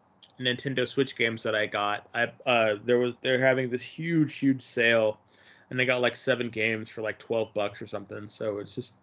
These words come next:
something insane, and, you know, uh, some are much better than others, but I'll give you a much more in-de-, in-depth,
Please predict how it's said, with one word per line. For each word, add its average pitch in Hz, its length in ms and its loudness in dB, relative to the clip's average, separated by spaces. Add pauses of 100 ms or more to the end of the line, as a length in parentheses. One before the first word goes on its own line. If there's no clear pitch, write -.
something 113 420 -4
insane, 101 600 -2
and, 104 220 -8 (140)
you 120 140 0
know, 104 220 2 (680)
uh, 110 440 6 (560)
some 175 580 6
are 139 500 4 (540)
much 131 280 2
better 120 240 4
than 113 160 -6
others, 107 600 -6 (100)
but 110 260 -4
I'll 120 80 -2
give 123 220 -2
you 123 220 2
a 117 80 -2
much 113 240 -6
more 113 420 -2
in-de-, 110 360 0 (100)
in-depth, 120 480 0